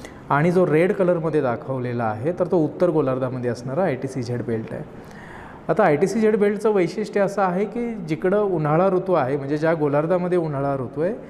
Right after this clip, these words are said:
तर त्या उन्हाळा ऋतूमध्ये हा आयटीसीझेड बेल्ट शिफ्ट होत राहतो. त्यामुळे आता, अ, आपल्या इकडं म्हणजे किंवा जगाच्या पाठीवरती दोनच ऋतू आहेत, सहा महिन्याचा उन्हाळा आणि सहा महिन्याचा हिवाळा. तर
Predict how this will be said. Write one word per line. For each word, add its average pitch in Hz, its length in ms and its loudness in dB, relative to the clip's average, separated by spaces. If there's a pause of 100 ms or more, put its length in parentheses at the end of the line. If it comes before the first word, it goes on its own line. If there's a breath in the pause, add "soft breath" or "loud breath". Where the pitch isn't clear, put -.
(340 loud breath)
तर 165 80 2
त्या 214 140 2
उन्हाळा 180 360 4
ऋतूमध्ये 196 500 0
हा 196 260 -2
आयटीसीझेड 165 600 -2
बेल्ट 180 240 0
शिफ्ट - 340 -10
होत 147 200 0
राहतो. 104 380 -6 (800 loud breath)
त्यामुळे 185 200 4
आता, 190 120 4
अ, 147 920 0
आपल्या 175 300 4
इकडं 175 420 2
म्हणजे 147 240 -2
किंवा 160 260 0
जगाच्या 147 400 0
पाठीवरती 165 480 0
दोनच 147 360 -2
ऋतू 143 240 -4
आहेत, 127 120 0
सहा 135 260 -4
महिन्याचा 143 380 -2
उन्हाळा 131 340 0
आणि 151 160 0
सहा 131 220 -2
महिन्याचा 135 400 0
हिवाळा. 127 360 2 (1000 loud breath)
तर 226 240 6